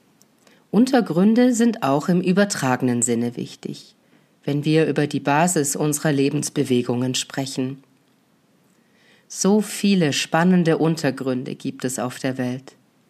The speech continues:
Gerade für uns heute ist es so leicht,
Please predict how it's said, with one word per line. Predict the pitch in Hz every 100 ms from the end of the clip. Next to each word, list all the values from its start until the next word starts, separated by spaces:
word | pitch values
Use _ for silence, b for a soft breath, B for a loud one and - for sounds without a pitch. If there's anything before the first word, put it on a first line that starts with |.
| _ b b b b b b
Gerade | - - 131 170 185 175
für | - 151
uns | 139 139 -
heute | 175 196 143
ist | - - -
es | 165 -
so | 214 226 214
leicht, | 185 170 135 - -